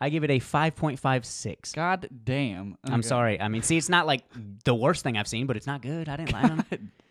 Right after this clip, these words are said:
Speaker 1: I mean,
Speaker 2: I give it at least a seven, seven point five.
Speaker 1: And I hold, and I
Speaker 2: That's
Speaker 1: hold
Speaker 2: fair.
Speaker 1: superhero movies to high regards. I mean, I give Aquaman a ten. I, I said it. It's on, it's on camera. I give Aquaman a ten. I think James Wan did a fantastic job with that movie. The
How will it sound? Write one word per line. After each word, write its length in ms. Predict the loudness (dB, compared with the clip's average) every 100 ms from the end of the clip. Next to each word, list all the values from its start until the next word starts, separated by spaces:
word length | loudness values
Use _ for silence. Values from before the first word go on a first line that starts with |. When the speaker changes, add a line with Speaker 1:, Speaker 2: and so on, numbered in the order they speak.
| _
Speaker 1:
I 120 | -2 2
mean, 360 | 2 2 -4 -12 _ _ _ -4
Speaker 2:
I 80 | 0
give 160 | 4
it 80 | 4
at 140 | 4
least 160 | 2 0
a 60 | -2
seven, 520 | 0 0 0 -4 -6
seven 240 | -2 -2
point 220 | 0 -2
five. 340 | 0 -2 -2 0
Speaker 1:
And 80 | 2
I 140 | 4
hold, 260 | 4 4 4
and 80 |
I 60 | 4
Speaker 2:
That's 100 | 6
Speaker 1:
hold 140 | 6
Speaker 2:
fair. 260 | 4 2 0
Speaker 1:
superhero 400 | 0 4 6 6
movies 240 | 6 2 0
to 80 |
high 160 | 0 0
regards. 360 | 0 0 0 0
I 60 |
mean, 100 | 0
I 60 | 0
give 120 | 0
Aquaman 360 | 0 0 0 -2
a 40 |
ten. 300 | 0 0 0 -4 _ _ _
I, 220 | 0 2
I 20 | 2
said 220 | 0 -2
it. 100 | -4
It's 140 | -10 -6
on, 300 | -4 -2 -6 -6
it's 200 | -4 -2
on 180 | -2
camera. 300 | -2 -4 -2 -2
I 120 | 0
give 200 | 0 0
Aquaman 400 | 0 -2 -2 -2
a 40 |
ten. 280 | -4 -8 -10 -4
I 120 | -2
think 180 | -2 -2
James 220 | -2 -2
Wan 160 | -2 -2
did 120 | -2
a 100 | -2
fantastic 720 | -6 -6 -6 -4 -4 -4 -4
job 180 | -2 -2
with 120 | -2
that 100 | -4
movie. 180 | -2 -4 -6 -16 _
The 140 | -6